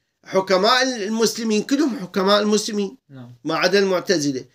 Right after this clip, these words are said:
Speaker 1: نقول لهم: "شنو الثبوت؟" يقول: "نفس الوجود."
Speaker 2: نفس الوجود.
Speaker 1: واضح؟
Speaker 2: نعم.
Speaker 1: نفس الوجود.
Speaker 2: نعم.
Speaker 1: زين. ما هو النفي؟ هو العدم.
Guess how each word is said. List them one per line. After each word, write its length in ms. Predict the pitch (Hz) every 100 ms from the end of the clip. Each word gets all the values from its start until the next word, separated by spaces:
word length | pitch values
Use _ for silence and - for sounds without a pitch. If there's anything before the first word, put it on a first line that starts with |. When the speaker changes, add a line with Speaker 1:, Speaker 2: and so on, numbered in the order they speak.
| _ _ _ _ _
Speaker 1:
نقول 260 | 175 180 262
لهم: 160 | 254
"شنو 220 | 208 311 311
الثبوت؟" 600 | 214 262 220 226 190 190
يقول: 200 | 147 180
"نفس 240 | 269 -
الوجود." 440 | 131 123 107 120 - _
Speaker 2:
نفس 220 | 135 120
الوجود. 380 | 127 117 117 127 _ _ _ _ _ _ _ _ -
Speaker 1:
واضح؟ 520 | 147 180 240 - -
Speaker 2:
نعم. 180 | 127 120
Speaker 1:
نفس 260 | 170 143 98
الوجود. 380 | 107 104 107 - 131
Speaker 2:
نعم. 120 | 123 _ _ _ _ _ _ _
Speaker 1:
زين. 440 | 135 156 139 101 - _ _ _ _ -
ما 140 | 208
هو 320 | 285 285 294
النفي؟ 640 | 269 254 247 - 226 196 - _
هو 140 | 160 185
العدم. 520 | - 247 262 277